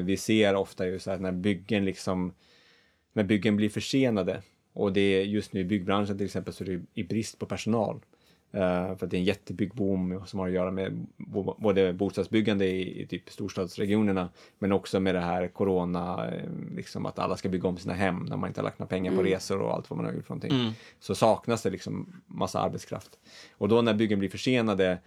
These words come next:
Speaker 1: då plötsligt släpper liksom alla hämningar. Då tar man in vem som helst. Och speciellt
Speaker 2: Mm.
Speaker 1: för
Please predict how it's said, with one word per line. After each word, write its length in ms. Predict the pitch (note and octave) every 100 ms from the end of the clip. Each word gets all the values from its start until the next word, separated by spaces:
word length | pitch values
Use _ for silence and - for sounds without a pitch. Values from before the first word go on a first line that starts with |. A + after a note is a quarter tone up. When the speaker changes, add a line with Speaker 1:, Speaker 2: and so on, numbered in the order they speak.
| _ -
Speaker 1:
då 100 | G#2
plötsligt 300 | G#2+ - -
släpper 440 | A2+ G#2+ _ G2
liksom 260 | F#2+ - -
alla 300 | G2+ F#2+ F#2+
hämningar. 640 | F#2 F#2 F#2+ G#2+ F#2 - -
Då 80 |
tar 100 | -
man 160 | F#2+ F2
in 160 | F2+ F#2
vem 220 | F#2 F#2
som 160 | - G2
helst. 380 | G#2 E3 -
Och 140 | - G#2
speciellt 460 | - F#2 G#2+ F#2 G#2
Speaker 2:
Mm. 100 |
Speaker 1:
för 60 | F#2